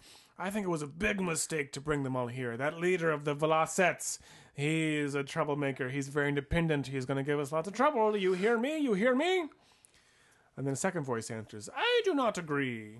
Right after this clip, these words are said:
And we instantly recognize it as Doctor Nova's voice. "It's the human energy that matters.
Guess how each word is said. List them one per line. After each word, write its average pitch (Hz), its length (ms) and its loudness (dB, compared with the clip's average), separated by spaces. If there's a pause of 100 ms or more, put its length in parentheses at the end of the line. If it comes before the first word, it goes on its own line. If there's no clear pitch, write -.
(120)
And 139 120 -6
we 135 80 0 (100)
instantly 190 400 -2
recognize 127 500 -6
it 113 100 -10
as 107 120 -8
Doctor 120 380 -4
Nova's 117 400 -4
voice. - 420 -18 (1040)
"It's 294 220 -4
the 381 100 2
human 370 840 0
energy 143 680 0
that 117 180 -6
matters. 120 1120 -4